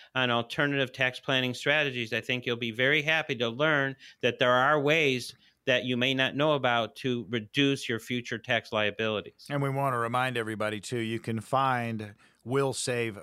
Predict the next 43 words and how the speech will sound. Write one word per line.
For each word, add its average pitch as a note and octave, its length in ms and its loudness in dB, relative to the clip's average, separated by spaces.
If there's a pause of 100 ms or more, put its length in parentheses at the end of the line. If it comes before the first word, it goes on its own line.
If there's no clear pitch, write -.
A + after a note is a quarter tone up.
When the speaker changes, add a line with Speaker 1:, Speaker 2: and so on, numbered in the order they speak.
Speaker 2:
Financial A#2 640 -4
at A2 320 -2
will A#2+ 240 0
save A#2 440 0
one A#2 200 -2
L G#2+ 400 0
dot A2 240 -2
com. G2+ 240 -2
That's F2+ 220 -10
will A2+ 180 -2
save A2 500 -4
dot A2 280 0
com. G#2 420 0 (300)
That's G#2+ 260 -2
where B2 160 0
the B2 80 -2
website B2+ 460 2
is. A#2+ 260 -2
And A2 180 -8
again, A2 460 -2
all A2 220 0
the G#2+ 60 -12
past A#2 300 -2
shows B2 280 -2
are A2+ 80 -4
there G#2 240 -2 (320)
as G#2 500 -4
well. G2+ 420 -2
We C#3+ 180 0
are D3 120 2
in D3 160 0
the C3 200 -6
Stump F3 420 -2
the D#3 80 -6
Coach D3 340 -4
portion D3 460 -2
of B2 220 -6
the A#2 80 -10
program, B2+ 520 -2
hitting B2 240 -4
questions C#3+ 560 -2
and A2 140 -6
answers, D3 600 -2